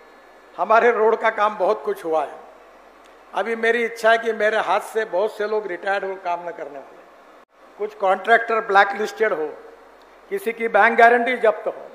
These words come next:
ये बैठे हुए एसोसिएशन के पदाधिकारी, याद रखना, तुम अच्छा मेंटेनेंस करो। आज मैंने देखा रोड बहुत गंदा मेंटेनेंस था।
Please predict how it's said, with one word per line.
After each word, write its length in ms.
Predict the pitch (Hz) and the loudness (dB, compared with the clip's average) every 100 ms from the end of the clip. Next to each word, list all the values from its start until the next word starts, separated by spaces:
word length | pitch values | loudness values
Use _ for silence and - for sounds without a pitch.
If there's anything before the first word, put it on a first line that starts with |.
| - - - - - - | -20 -20 -20 -20 -20 -6
ये 140 | 196 | -2
बैठे 340 | 202 208 214 233 | 4 4 6 4
हुए 160 | 240 | 8
एसोसिएशन 380 | 226 208 220 233 | 6 6 2 2
के 80 | 233 233 | 0 -2
पदाधिकारी, 720 | 190 220 226 220 220 226 220 | 4 4 4 0 0 0 2
याद 220 | 190 220 | 2 2
रखना, 320 | 208 185 196 220 - - - - - - - - | 0 -2 -4 -6 -10 -20 -20 -20 -20 -20 -20 -6
तुम 140 | 208 208 | 0 0
अच्छा 280 | 208 233 240 | 2 4 6
मेंटेनेंस 540 | 233 220 240 247 240 | 4 2 2 2 0
करो। 220 | 226 220 | 0 2
आज 180 | 190 202 | 4 2
मैंने 200 | 214 226 | 2 0
देखा 280 | 220 226 233 | 4 6 6
रोड 200 | 208 180 | 4 2
बहुत 220 | 214 233 | 4 4
गंदा 280 | 226 226 233 | 2 4 4
मेंटेनेंस 460 | 233 233 226 214 - | 4 2 -2 -4 -6
था। 240 | 143 - | -8 -10